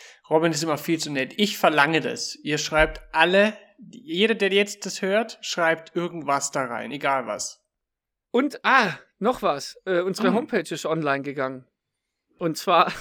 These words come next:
Speaker 2: <laughs> also ich bin wirklich nicht selbstverliebt, aber ich hab vor hundert Jahren mal eine Domain gekauft, wo ich auch jeden Monat oder je-, jedes Jahr, glaub ich,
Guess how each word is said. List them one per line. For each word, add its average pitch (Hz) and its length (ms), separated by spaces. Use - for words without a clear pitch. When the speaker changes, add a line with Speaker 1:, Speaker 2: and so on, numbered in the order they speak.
Speaker 2:
<laughs> - 260
also 180 160
ich 208 120
bin 214 160
wirklich 220 320
nicht 220 200
selbstverliebt, 196 680
aber 170 200
ich 170 140
hab 175 180
vor 180 260
hundert 208 340
Jahren 175 340
mal 156 440
eine 151 300
Domain 165 480
gekauft, 151 680
wo 170 140
ich 151 160
auch 156 240
jeden 160 340
Monat 160 400
oder 156 180
je-, 147 280
jedes 156 340
Jahr, 160 220
glaub 165 220
ich, 151 120